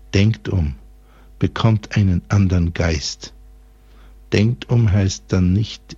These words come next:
in, in dem Sinn, habt andere rationale Gedanken, sondern seid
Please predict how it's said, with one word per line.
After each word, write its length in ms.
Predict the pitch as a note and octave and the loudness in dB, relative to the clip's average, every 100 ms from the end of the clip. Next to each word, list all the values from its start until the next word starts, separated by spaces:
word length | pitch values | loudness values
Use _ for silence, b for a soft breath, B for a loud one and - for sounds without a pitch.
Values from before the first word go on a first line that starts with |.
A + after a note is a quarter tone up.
| - | -8
in, 160 | A#2 - - - - - - B B B B - | -8 -8 -14 -20 -20 -20 -20 B B B B -6
in 160 | A2+ G2 | -4 0
dem 220 | G2 F#2+ | 0 0
Sinn, 400 | - G#2 G2+ G#2 b b b b - | 0 0 0 -2 b b b b -12
habt 400 | - G#2 - - | -4 -4 -4 -2
andere 380 | A2 G#2+ F#2+ E2 | 0 2 0 0
rationale 680 | G2 - - F#2 F2+ E2+ D#2+ | -2 -2 0 2 2 0 -2
Gedanken, 680 | E2+ - G2+ G2+ - F#2+ D#2+ - B B | -4 -2 0 0 -2 -8 -8 -12 B B
sondern 320 | - A2 F#2 | -6 0 0
seid 560 | E2 - F#2+ A2 - | 0 2 2 2 -4